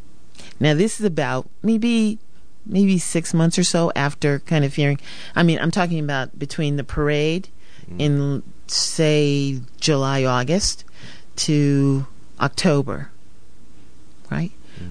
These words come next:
Speaker 1: Where all kinds of things were going on, and
Speaker 2: Mm.
Speaker 1: I was investigating and talking, meeting people, and, you know, d-, dealing with my son and everything.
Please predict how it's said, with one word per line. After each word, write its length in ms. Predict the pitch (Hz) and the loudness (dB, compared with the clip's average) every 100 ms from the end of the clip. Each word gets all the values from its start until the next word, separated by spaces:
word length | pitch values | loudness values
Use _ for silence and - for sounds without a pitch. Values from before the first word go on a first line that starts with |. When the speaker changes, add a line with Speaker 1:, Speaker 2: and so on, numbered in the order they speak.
| 87 | -6
Speaker 1:
Where 480 | 147 143 139 135 139 - - - - - | 0 2 4 2 -2 -6 -8 -8 -8 2
all 160 | 180 196 | 2 2
kinds 240 | 196 143 | 0 -4
of 60 | 131 | -4
things 200 | 120 - | -6 -6
were 60 | |
going 280 | 101 117 170 | -8 -4 0
on, 380 | 285 262 240 220 | 4 4 4 4
and 440 | 139 131 127 135 | 2 0 2 0
Speaker 2:
Mm. 40 | - | 2
Speaker 1:
I 100 | 139 | 2
was 100 | 135 | 2
investigating 640 | 139 165 202 - 185 180 147 | 2 2 0 0 0 0 -4
and 80 | 123 | -2
talking, 480 | 165 165 175 139 | -2 -2 -4 -2
meeting 260 | 143 196 196 | 2 2 2
people, 500 | 190 175 180 175 160 | 0 -2 2 2 2
and, 260 | 127 120 104 - - - - | -2 -4 -6 -8 -10 -10 -6
you 140 | - 151 | 2 4
know, 120 | 135 | 4
d-, 180 | 135 - - | 2 0 0
dealing 300 | 156 143 135 | 2 2 0
with 140 | 131 | -2
my 140 | 117 123 | -4 -4
son 340 | - 214 220 | 2 4 4
and 120 | 175 | 2
everything. 300 | 151 151 - | 2 -2 -6